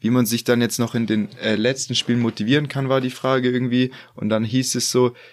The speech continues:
ja, das hat gar nichts mit, damit zu tun, ob man hier irgendwie sich motivieren soll oder so, weil Bayern wird dafür, also die werden dafür alle richtig gut bezahlt.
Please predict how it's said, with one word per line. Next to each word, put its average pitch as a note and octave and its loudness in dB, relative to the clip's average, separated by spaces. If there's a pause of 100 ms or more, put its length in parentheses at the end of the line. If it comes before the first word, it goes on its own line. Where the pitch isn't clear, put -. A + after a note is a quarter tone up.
ja, G#2+ 2
das G2+ -4
hat A#2+ -4
gar A#2+ 4
nichts B2 -2
mit, A#2+ -4
damit A#2 0
zu - -6
tun, A#2+ 0
ob A2+ -2
man A2+ 0
hier A2 0
irgendwie A2+ 0
sich G#2 -6
motivieren B2 0
soll B2+ 2
oder A#2+ 2
so, A2+ 0
weil A2 2 (340)
Bayern A#2+ 4
wird A2+ -4
dafür, A2+ 0
also G#2+ -6
die G#2 0
werden A2+ 2
dafür A2+ 0
alle A2+ 2
richtig A#2+ -2
gut A2+ 0
bezahlt. C3+ 2